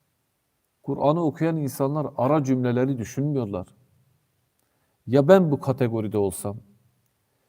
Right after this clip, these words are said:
Zalim ne demek biliyor musunuz? Bir Müslüman, Müslüman olduğu halde zulme bulaşabilir mi? Maalesef bulaşabilir. Eşyanın yerini kim değiştiriyorsa o zalimdir.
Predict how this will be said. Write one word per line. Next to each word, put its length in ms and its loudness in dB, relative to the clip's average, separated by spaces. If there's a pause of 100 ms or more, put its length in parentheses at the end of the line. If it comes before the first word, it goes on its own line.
(420)
Zalim 420 6
ne 120 6
demek 280 0
biliyor 200 -4
musunuz? 460 -10 (180)
Bir 120 0
Müslüman, 480 -2
Müslüman 400 -4
olduğu 340 2
halde 560 2 (540)
zulme 460 0
bulaşabilir 560 2
mi? 260 -4 (180)
Maalesef 500 0 (220)
bulaşabilir. 680 -2 (1160)
Eşyanın 540 0
yerini 340 2
kim 240 -4
değiştiriyorsa 600 0
o 100 0
zalimdir. 600 -2